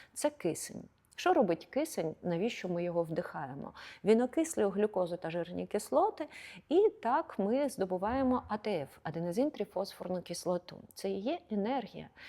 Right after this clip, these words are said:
яку використовує кожна клітина нашого тіла. Тобто енергія, якою ми користуємось, це А Т Ф. І її ми робимо,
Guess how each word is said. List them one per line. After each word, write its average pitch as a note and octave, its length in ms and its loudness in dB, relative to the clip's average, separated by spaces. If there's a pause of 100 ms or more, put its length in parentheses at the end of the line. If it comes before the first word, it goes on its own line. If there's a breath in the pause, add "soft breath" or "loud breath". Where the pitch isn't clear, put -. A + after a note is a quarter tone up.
(140 loud breath)
яку F#3 200 2
використовує C#4 560 4
кожна C4+ 520 4
клітина A3+ 420 0
нашого G3 380 -2
тіла. D#3+ 420 -6 (220)
Тобто - 360 -4 (280 loud breath)
енергія, G3+ 540 4
якою E3+ 420 2
ми F#3 160 2
користуємось, G3 1000 0
це - 220 -4 (100)
А A#3 80 -6
Т A3+ 180 -4
Ф. F#3 400 -6 (380 loud breath)
І G#3 60 4
її A3 300 4
ми A#3 140 4
робимо, D#3 480 -2